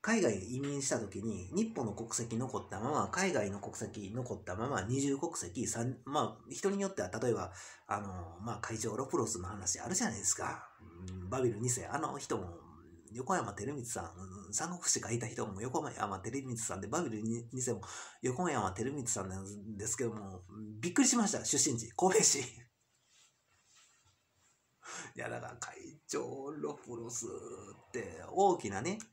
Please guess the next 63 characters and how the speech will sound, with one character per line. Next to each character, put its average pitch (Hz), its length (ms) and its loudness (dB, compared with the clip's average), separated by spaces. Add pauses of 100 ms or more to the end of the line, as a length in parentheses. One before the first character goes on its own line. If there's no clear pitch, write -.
(360)
ま 104 280 2
あ、 - 20 2
あ 98 40 -2
の、 90 540 -4
ま 120 140 0
あ、 92 60 -2
フ 131 100 -6
ィ - 20 -2
ナ 165 140 0
ン 160 40 -2
シ - 80 -2
ャ 156 40 2
ル 156 100 0
グ 170 120 8
ル 143 80 4
ー - 80 -4
プ - 40 -12
と 101 140 -6
か、 98 260 4
そ 156 140 0
う - 20 2
い 175 60 0
っ - 20 0
た 104 80 2
と 95 80 -4
こ 90 80 -6
ろ 95 60 -6
会 104 180 -6
長 107 140 -2
さ 110 120 0
ん 110 40 -2
が 110 80 0
い 147 60 2
ら 196 80 0
っ - 20 -2
し - 80 0
ゃ - 20 4
る 214 80 4
で 117 60 2
し 113 60 0
ょ？ 156 180 2 (400)
あ 113 100 4
の、 101 500 -2
各 131 220 0
部 113 120 0
門 131 260 2
分 127 220 2
け 123 40 2
に 120 160 2
し - 120 0
て、 120 360 4 (220)
え 98 720 -2
ー、 - 20 -8
各 120 260 -4
会 95 160 -2
社 104 120 0
に 101 60 -2
社 110 180 -4
長 113 220 2
が 98 100 0
い 101 100 -4
て 92 120 -4
と。 92 100 -10